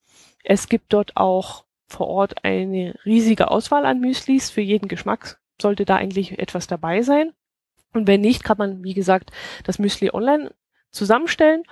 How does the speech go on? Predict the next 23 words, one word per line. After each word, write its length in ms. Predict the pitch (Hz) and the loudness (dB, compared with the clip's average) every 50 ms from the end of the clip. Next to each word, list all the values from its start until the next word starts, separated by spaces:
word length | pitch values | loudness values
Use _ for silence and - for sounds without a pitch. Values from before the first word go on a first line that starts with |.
| - - - - _ _ _ | -20 -20 -20 -20 _ _ _
und 360 | - - 233 233 226 - - | -4 -2 -2 -2 -2 -4 -2
kostenlos 500 | - 196 196 - - 214 208 208 208 - | 0 0 0 0 -2 -2 -2 -2 -2 -4
an 100 | 226 202 | -4 -4
das 160 | 208 196 - | -6 -4 -2
Geschäft 380 | - 208 - - 190 - - - | -2 -2 0 0 -2 -4 -2 -4
schicken 220 | - 180 - 202 | -4 -4 -2 0
lassen 280 | 196 190 190 - - 180 | 0 0 0 -2 -4 -8
und 160 | - 190 - | -8 -8 -8
es 140 | 185 - - | -8 -6 -4
dort 220 | 190 190 - - | -4 -4 -4 -6
abholen. 460 | - - - - - 175 170 160 160 - - - - - - | -12 -14 -14 -10 -6 -6 -6 -6 -8 -14 -20 -20 -20 -10 0
Damit 300 | - 180 196 208 208 - | 0 2 2 2 0 0
spart 260 | - - 185 190 - | 2 2 2 2 2
man 120 | 220 202 202 | 0 0 2
dann 140 | 202 202 | 2 2
natürlich 500 | 202 202 - - 214 202 208 226 220 - - - - _ _ _ _ _ _ | 2 0 0 2 2 2 2 2 0 -2 -6 -16 -20 _ _ _ _ _ _
Porto, 400 | - - 185 196 - - 208 190 | -2 2 2 4 4 4 4 4
wenn 120 | 190 185 190 | 2 0 -2
man's 240 | 185 185 - - | -4 -4 -6 -6
direkt 380 | - - 190 175 180 180 - - | -4 -2 -2 -2 -2 -6 -6 -10
im 160 | - 214 208 | -10 -6 -4
Laden 300 | 196 180 180 180 - 180 | -2 -2 -2 -2 -4 -6
abholt. 500 | 180 175 - - - 170 165 160 - - | -8 -10 -12 -10 -8 -8 -8 -10 -12 -18